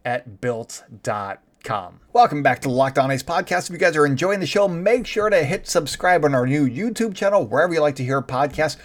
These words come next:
We are free and available on all platforms. Also, make sure to follow us on social media at Locked On A's on Twitter and Instagram. I'm at by Jason B on Twitter and in the Spotify Green Room app.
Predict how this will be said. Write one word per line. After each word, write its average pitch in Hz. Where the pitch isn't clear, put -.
We 143
are 120
free 147
and 139
available 123
on 110
all 123
platforms. 135
Also, 123
make 120
sure 123
to 117
follow 123
us 113
on 120
social 131
media 135
at 104
Locked 123
On 127
A's 131
on 131
Twitter 151
and 156
Instagram. 156
I'm 117
at 104
by 113
Jason 120
B 123
on 113
Twitter 165
and 139
in 113
the 107
Spotify 107
Green 190
Room 196
app. 190